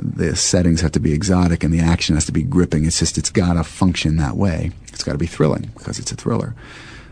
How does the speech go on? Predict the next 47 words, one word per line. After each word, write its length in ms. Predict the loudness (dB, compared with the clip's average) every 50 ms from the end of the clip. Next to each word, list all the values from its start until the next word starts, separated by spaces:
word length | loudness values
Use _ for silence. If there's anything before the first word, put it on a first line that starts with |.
| -16 -12 -4
But 200 | -2 0 2 4
within 280 | 4 6 6 6 6
all 200 | 4 2 0 -4
that, 280 | -6 -8 -8 -10 -14 -16 -18 -20 -20 -20 -20 -20 -20 -20 -20 -20 -20 -20 -20 -20 -20 -20 -20 -20 -20 -12 -8
if 140 | -6 -4
it 140 | -4 -4 -2
gets 260 | -2 -2 -2 -2 -2
you 80 | -2 0
to 80 | 2 2
look 260 | 2 2 0 0 0
at 120 | -2 0
the 80 | 0 0
world 500 | 0 2 2 2 2 2 0 -2 -6 -6
a 60 | -6
little 200 | -4 -2 -2 0
differently, 440 | 0 0 -2 -2 -2 -4 -6 -6 -8 -8
if 100 | -8 -8
it 100 | -8 -4
gets 300 | -2 0 0 0 0 0
you 140 | 0 2 0
to 160 | 0 0 -2
reconsider 760 | 0 2 2 2 0 -2 -4 -2 -2 -2 0 0 -2 -2 -6 -10 -16 -18 -20 -20 -20 -20 -20 -20 -20 -8
things 340 | -2 0 2 2 2 0
that 140 | -2 -2 -2
you 200 | 0 0 0 -2
took 400 | -2 -4 -4 -6 -6 -6 -10 -16 -18 -16
for 220 | -8 -6 -4 -4
granted, 640 | -2 -2 0 0 0 0 -2 -2 -4 -6 -6 -8 -12 -14 -16 -20 -20 -20 -20 -20 -16 -10 -4
uh, 180 | -2 -2 0
makes 300 | 0 0 0 -2 -2 -2
you 80 | -2 -2
a 20 |
little 160 | -2 0 -2
bit 180 | -2 -4 -4 -4
more 160 | -2 -2 0
of 80 | 0 0
an 80 | 0
active 380 | 2 0 0 -2 -2 -4 -4 -4
citizen 560 | -2 0 0 2 2 0 0 0 0 0 0
than 140 | 0 0 -2
you 100 | -2 -2
were 220 | -2 -2 -2 -2
before 400 | -2 -4 -6 -4 -2 0 0 2
you 160 | 0 0 -2 -2
read 180 | -2 -4 -4
the 80 | -2 0
novel, 500 | 0 2 2 0 0 -2 -6 -8 -10